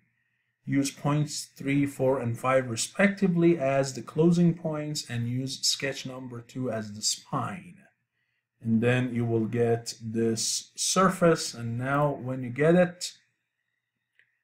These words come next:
now you need to get rid of this extra portion of this handle and create a hole on the head. Okay, so you need to trim both of the surfaces, get rid of this extra part that is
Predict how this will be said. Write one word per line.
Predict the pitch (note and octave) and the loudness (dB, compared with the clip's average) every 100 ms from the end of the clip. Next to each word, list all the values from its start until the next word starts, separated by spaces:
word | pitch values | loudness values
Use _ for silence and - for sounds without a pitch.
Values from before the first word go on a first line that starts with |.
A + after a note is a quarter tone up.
| _ _ - | _ _ -14
now | C3 B2+ C3+ C3+ C3 C3 C3 - | -8 -2 0 2 2 2 0 -4
you | C3+ B2+ | -4 -4
need | C3+ D3+ E3+ F3 | 0 4 4 2
to | - D3+ D3 D3 D3+ D3+ - | -4 -2 0 0 0 -2 -4
get | D3 D3 - | -4 -4 -4
rid | C#3 C#3+ C#3 | -2 0 4
of | C3 B2+ B2+ B2+ C3 - | 4 4 0 -2 -8 -16
this | A#2+ A#2+ A#2+ - - - | -12 -8 -4 -2 -4 -6
extra | C#3 - - C3+ | -6 -4 0 2
portion | C3 - C#3+ C#3+ D3+ D3 D3 - - | 2 0 -2 0 0 0 -2 -8 -6
of | A#2+ A#2+ A#2+ B2 | 0 2 0 -2
this | A#2 - | -6 -6
handle | - D3+ D#3 D3 D3 C#3+ - | -4 0 2 2 2 0 -2
and | C#3+ D3+ D3+ D3 C#3+ C#3 C#3+ C#3+ - _ _ _ | 0 2 2 2 -2 -2 -2 -2 -6 _ _ _
create | - B2 C3 C3 - | -6 -2 0 0 -2
a | A#2 | -6
hole | A#2+ C3 C3 B2+ B2+ C3 C3 | 2 4 6 4 4 2 2
on | A#2+ B2 A#2+ A2 | 2 4 2 0
the | |
head. | G#2+ - A2 G2 - - _ _ _ _ _ _ _ _ | -4 -2 -4 -4 -12 -20 _ _ _ _ _ _ _ _
Okay, | A#2 - B2 B2 C3+ C3+ | -14 -8 -4 -2 -2 -6
so | - - A#2 | -6 -4 0
you | A2+ | 2
need | A2+ B2 A#2+ | 2 0 -4
to | A#2 | -8
trim | - - C#3+ D#3+ C#3+ | -6 -2 2 2 2
both | C#3 C#3+ | 0 0
of | C3+ | 0
the | B2+ | -2
surfaces, | A2+ - D#3+ D#3 D3+ D#3+ D3+ D3 | -2 2 2 2 -4 -2 -6 -6
get | C3+ C3 | -6 -2
rid | C3 C3 | 0 0
of | C3 B2 | 0 -2
this | A2+ - C3 | -8 -8 -6
extra | C#3 - C#3+ | -4 -2 -2
part | C3 E3+ D3 D3 | 0 2 2 2
that | B2 A#2+ A#2 | -6 -4 -4
is | A#2 A#2 A#2+ | -4 -6 -8